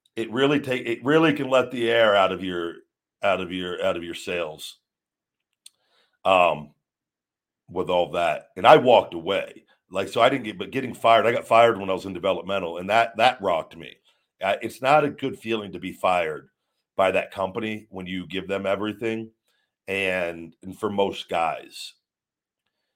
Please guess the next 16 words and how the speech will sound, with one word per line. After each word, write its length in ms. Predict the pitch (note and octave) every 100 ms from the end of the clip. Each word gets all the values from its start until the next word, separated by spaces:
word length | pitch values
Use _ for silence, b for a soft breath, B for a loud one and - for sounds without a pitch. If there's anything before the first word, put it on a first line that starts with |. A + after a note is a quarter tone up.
| _ _ _ -
especially, 760 | - C3+ B2+ A#2+ A2+ A2 F#2+
like, 240 | A2+ A2 -
'cause 160 | A2
it, 280 | A2 A#2 A2
it's 160 | A#2+ A#2+
a 60 |
feeling, 460 | - B2+ B2+ B2 A2+
you 100 | G#2+
give 240 | B2+ C3
them 180 | B2+ A#2+
everything, 580 | A#2 A#2+ A#2+ D3+ B2 A2
and 100 | G#2
then 100 | G#2
it's 120 | F#2
a 20 |
very, 760 | F2 A2+ A#2+ A#2+ A#2+ A#2 G#2